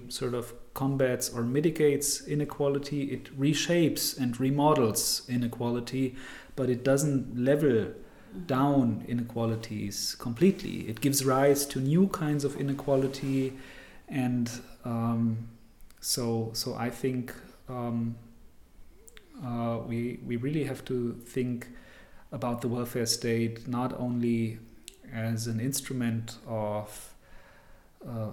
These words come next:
Speaker 1: social betterment
Speaker 2: Mm-hmm.
Speaker 1: or social integration or something that does good, but also as an instrument, for instance, of social control and as an
Speaker 2: Mm-hmm.
Speaker 1: instrument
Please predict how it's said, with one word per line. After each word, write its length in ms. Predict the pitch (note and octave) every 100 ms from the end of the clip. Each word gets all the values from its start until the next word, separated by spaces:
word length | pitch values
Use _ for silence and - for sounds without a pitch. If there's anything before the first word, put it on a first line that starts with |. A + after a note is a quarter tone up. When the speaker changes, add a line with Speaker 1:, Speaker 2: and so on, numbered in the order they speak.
| -
Speaker 1:
social 320 | - A2+ A#2+
betterment 760 | A2+ B2 D3 E3 E3 E3 E3 -
Speaker 2:
Mm-hmm. 200 | G3 -
Speaker 1:
or 420 | B2 A#2 A#2 A#2
social 880 | A#2 - A#2+ A#2+ - A#2+ A#2 A2+ A2+ A2+ - - -
integration 1120 | C3 A#2 A2+ B2 A#2+ C#3 - E3 D#3+ E3 E3+ -
or 320 | C3+ B2 A#2 -
something 460 | - B2 - A#2+
that 300 | A#2 A#2 -
does 260 | B2 A#2+ -
good, 460 | - C3+ D3 - - - - - -
but 160 | B2+
also 640 | B2 D3 - C3+ B2+ A#2 - - - - - - -
as 140 | B2 B2
an 80 |
instrument, 600 | A#2+ A#2+ - C#3 B2+ B2+ A#2
for 160 | B2
instance, 440 | A#2+ B2+ - B2 -
of 140 | A2
social 300 | - A#2 B2
control 760 | - B2 - G3+ B2 F#2+ - -
and 160 | A2+
as 140 | A2 A#2+
an 60 |
Speaker 2:
Mm-hmm. 80 | A#2
Speaker 1:
instrument 640 | A#2+ - C3 A#2+ A2+ A2+